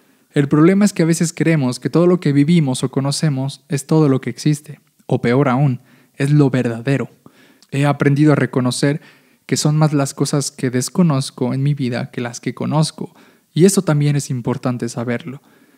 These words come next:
porque te mantienes humilde y sobre todo flexible ante tu realidad. Difícilmente voy a creer que algo es totalmente verdad, porque seguramente en el fondo hay muchos factores de los cuales,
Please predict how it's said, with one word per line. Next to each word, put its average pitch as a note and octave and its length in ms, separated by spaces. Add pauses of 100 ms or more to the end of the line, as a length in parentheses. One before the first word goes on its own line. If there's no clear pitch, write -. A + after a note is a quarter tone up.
(160)
porque C3+ 260
te D3+ 120
mantienes D#3 520
humilde C#3 380
y C3 40
sobre B2+ 220
todo E3 240
flexible F3 720
ante B2 200
tu - 140
realidad. B2+ 580 (540)
Difícilmente F#3 640
voy C#3 140
a C#3 80
creer C3+ 340
que - 80
algo B2+ 220
es A#2+ 100
totalmente B2+ 540
verdad, B2 360
porque - 220
seguramente D#3+ 640
en C#3+ 80
el C#3 100
fondo C#3+ 320
hay B2 80
muchos C3+ 320
factores C#3 600
de C3+ 140
los A#2+ 160
cuales, C3+ 460